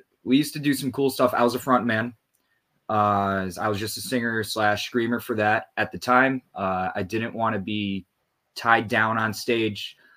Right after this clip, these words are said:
with an instrument. I like being free. I like running around and acting crazy, as you could probably tell, uh, from the ring stuff. But, uh, I have been playing guitar for,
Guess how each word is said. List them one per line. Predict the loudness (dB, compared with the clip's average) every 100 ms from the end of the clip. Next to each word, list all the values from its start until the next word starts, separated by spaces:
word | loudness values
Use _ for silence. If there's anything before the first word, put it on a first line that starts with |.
| _ _ _
with | 6 6 8
an | 2
instrument. | 2 -2 -2 0
I | 2
like | 2 2
being | -4 -6
free. | 2 4 4
I | 4
like | 0 0
running | 0 0 0
around | 0 2 2 0 -2
and | -2 -2 0
acting | 2 2 0 -4 -6
crazy, | -2 0 0 -2 -2
as | -2 -4
you |
could | -8 -6
probably | -6 -6 -10
tell, | -8 -6 -8 _ _ _ _ _ _ -8
uh, | -2 0 2 0 -4 -8 -12 -18 _ -20
from | -6 -4 -2
the |
ring | 2 2 2
stuff. | -2 -2 -2 -6 _ _ _ _ _ _ _ _ _ 2
But, | 2 4
uh, | 2 4 4 4
I | 0
have | 2 4 2 0 -2
been | 2 2 0 -2 -8 -16 _
playing | -4 -2 -2 -4 -4
guitar | -6 -6 -2 0 0
for, | -2 -4 -2 -2 -6